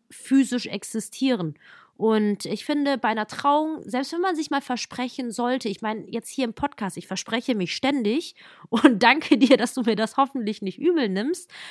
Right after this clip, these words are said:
aber ich finde das nicht schlimm. Es gibt eine persönliche Note und das ist einfach wirklich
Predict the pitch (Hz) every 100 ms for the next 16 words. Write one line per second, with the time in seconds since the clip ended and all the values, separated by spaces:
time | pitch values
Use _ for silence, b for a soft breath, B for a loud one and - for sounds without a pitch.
0 | B B 233 285 - 381 330 330 320 -
1 | 381 294 - - 247 240 254 302 269 254
2 | 277 311 330 339 302 B B B 240 247
3 | 254 240 - 262 269 240 277 277